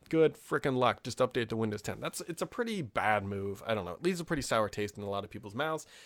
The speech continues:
Intel's probably not happy about it. Well, I don't know. Maybe Intel is happy 'cause then it gets new people to buy. I don't know. Um, it just seems odd. Like, Microsoft's known for the enterprise support, and maybe it, my, the one thing that kinda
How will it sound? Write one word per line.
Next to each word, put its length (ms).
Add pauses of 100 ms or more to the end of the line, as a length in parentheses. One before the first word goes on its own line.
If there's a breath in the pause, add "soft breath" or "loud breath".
(140)
Intel's 380
probably 260
not 200
happy 260
about 300
it. 80
Well, 100
I 80
don't 80
know. 60
Maybe 160
Intel 340
is 80
happy 240
'cause 140
then 120
it 60
gets 160
new 120
people 200
to 60
buy. 180 (220)
I 80
don't 100
know. 120 (800 loud breath)
Um, 420 (920 soft breath)
it 60
just 180
seems 340
odd. 480 (100)
Like, 280 (420)
Microsoft's 480
known 220
for 120
the 120
enterprise 340
support, 580
and 160
maybe 280
it, 240 (420)
my, 320
the 100
one 200
thing 160
that 100
kinda 300